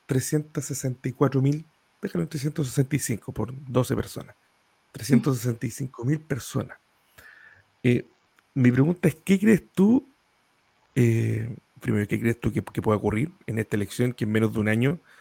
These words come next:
va a haber una nueva elección en el mismo distrito? Y segundo, ¿qué cosas, eh, se necesitan hacer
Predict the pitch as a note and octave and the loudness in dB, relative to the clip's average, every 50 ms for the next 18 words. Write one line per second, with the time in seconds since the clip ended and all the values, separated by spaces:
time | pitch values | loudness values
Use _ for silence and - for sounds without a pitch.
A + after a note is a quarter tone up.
0 | - - _ _ _ - A2 G#2+ G#2 A2 - - A2+ G#2 G2 F#2+ G2 G2+ G#2+ A2 | -20 -20 _ _ _ -4 0 0 0 0 -2 -4 -6 -6 -6 -6 -6 -4 -2 0
1 | A#2+ A#2+ A#2 - - A#2+ A2+ G#2+ G#2+ G#2+ A2 A#2 A#2 A#2+ A#2 - - - - G2 | 0 0 -2 -2 -2 -2 -2 -2 -2 -2 0 2 2 0 0 -2 -6 -8 -10 -8
2 | - C3 C#3 - _ _ _ _ _ - - - _ - _ _ _ - A2+ - | -8 -8 -10 -12 _ _ _ _ _ -20 -20 -20 _ -20 _ _ _ -12 -4 -2
3 | B2+ A#2 B2+ C#3 C#3+ - D#3+ D#3 C#3+ - D#3+ C#3 - - D#3+ D#3 D#3 - D#3+ D#3+ | 0 2 2 0 0 -2 -4 -6 -6 -6 -8 -6 -2 -2 -2 -2 0 -2 -2 -2
4 | D#3+ D3+ - _ _ _ _ _ _ _ _ _ _ - A2+ A2 A2 A#2 A#2 A2+ | -4 -6 -10 _ _ _ _ _ _ _ _ _ _ -8 -6 -4 -4 -4 -4 -6
5 | A#2 - - - A2 G#2 F#2+ G#2+ G2 - - D3 - D#3 B2+ A#2 G2 - - - | -8 -8 -6 -4 -4 -4 -4 -6 -6 -4 -2 0 0 0 -2 -2 -4 -6 -6 -6
6 | G2+ A#2 | -6 -6